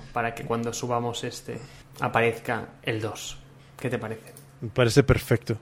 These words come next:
Speaker 2: I love it. Bueno, Marc Collado, ¿le ponemos punto y final?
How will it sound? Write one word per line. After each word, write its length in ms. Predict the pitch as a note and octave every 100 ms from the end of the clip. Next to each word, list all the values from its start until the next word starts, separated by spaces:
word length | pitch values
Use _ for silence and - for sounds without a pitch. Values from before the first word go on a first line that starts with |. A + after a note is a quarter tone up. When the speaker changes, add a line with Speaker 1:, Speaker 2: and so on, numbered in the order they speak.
| -
Speaker 2:
I 60 | A#2+
love 320 | A#2+ A#2 G#2+
it. 100 | G#2 - - - -
Bueno, 360 | C3 D3+ C#3 G#2+ - - - - - - - - - -
Marc 240 | D3+ C#3
Collado, 400 | B2 B2 A#2+ A2+ G2+ - - - -
¿le 140 | C3
ponemos 360 | B2+ C3 C#3 C#3+
punto 280 | - D3 D3
y 40 |
final? 420 | B2 B2+ B2 D#3